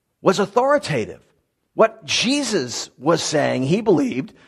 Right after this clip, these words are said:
was the last word on the subject, the final determinant of what is truth.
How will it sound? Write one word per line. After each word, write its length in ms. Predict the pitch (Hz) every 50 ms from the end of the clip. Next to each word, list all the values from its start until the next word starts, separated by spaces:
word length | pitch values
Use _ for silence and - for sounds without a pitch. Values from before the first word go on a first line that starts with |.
| _ -
was 180 | 208 220 170
the 100 | - 240
last 400 | 233 226 254 247 262 262 220 -
word 240 | 240 254 277 285 277
on 140 | 269 233 220
the 100 | 185 160
subject, 500 | - - 170 131 117 - 101 101 - -
the 100 | 196 196
final 420 | - - 220 233 262 269 277 277
determinant 600 | 262 262 262 - - 294 311 311 262 202 156 143 143
of 100 | 135 120
what 280 | 123 165 165 - - -
is 240 | 165 170 156 123 -
truth. 480 | - - - 185 175 143 117 92 -